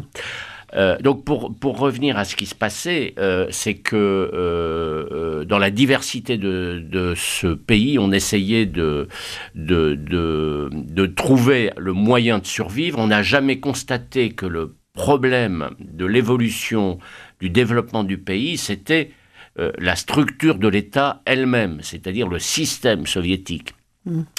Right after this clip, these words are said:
Speaker 1: Avec un parti unique, une direction unique, euh, qui bloquait tout le monde. Tout le monde mentait à tout le monde. On mentait sur l'économie, on mentait sur les statistiques,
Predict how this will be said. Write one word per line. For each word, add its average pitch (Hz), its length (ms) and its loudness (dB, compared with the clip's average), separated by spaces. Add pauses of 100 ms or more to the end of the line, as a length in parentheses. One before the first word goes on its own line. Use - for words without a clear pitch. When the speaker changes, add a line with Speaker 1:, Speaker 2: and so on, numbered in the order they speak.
Speaker 1:
Avec 85 300 0
un - 80 0
parti 90 320 -10
unique, 101 400 -6
une 90 100 -8
direction 87 520 -8
unique, 120 400 -6 (500)
euh, 85 100 -6
qui 98 180 -6
bloquait 101 360 -2
tout 95 160 -6
le 87 80 -4
monde. 147 440 -2
Tout - 120 -4
le 120 40 4
monde 110 240 0
mentait 120 460 -2
à 80 80 -10
tout 90 160 -8
le 92 80 -4
monde. 147 280 -2
On 82 120 -4
mentait 85 380 -8
sur - 180 -14
l'économie, 104 560 0
on 110 100 2
mentait 87 280 -4
sur 80 160 -6
les 78 80 -6
statistiques, - 800 -4